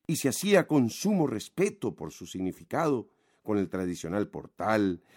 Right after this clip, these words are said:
las luces de muchos colores en el más frondoso árbol frente a la casa y en las ventanas, los sencillos regalos para los niños, los insustituibles tamales y el rezo del niño,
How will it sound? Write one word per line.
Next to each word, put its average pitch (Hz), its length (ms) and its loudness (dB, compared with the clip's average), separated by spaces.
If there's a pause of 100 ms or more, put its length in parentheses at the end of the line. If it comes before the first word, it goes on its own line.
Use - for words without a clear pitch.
las 104 160 0
luces 104 340 0
de 87 80 0
muchos 92 360 -2
colores 104 640 0
en 98 80 0
el 90 100 -2
más 107 180 0
frondoso 95 600 -4
árbol 110 320 -2
frente 92 300 -8
a 82 40 -8
la 76 100 -12
casa 113 500 -4 (200)
y 104 120 -4
en 92 80 -2
las 82 180 -10
ventanas, 110 800 2 (320)
los 131 200 0
sencillos 127 460 2
regalos 107 400 0
para 101 180 -4
los 87 160 -2
niños, 123 600 4 (240)
los 135 220 0
insustituibles 143 920 2
tamales 147 680 4
y 123 40 -2
el 113 120 0
rezo 113 360 -2
del 90 200 -2
niño, 165 380 2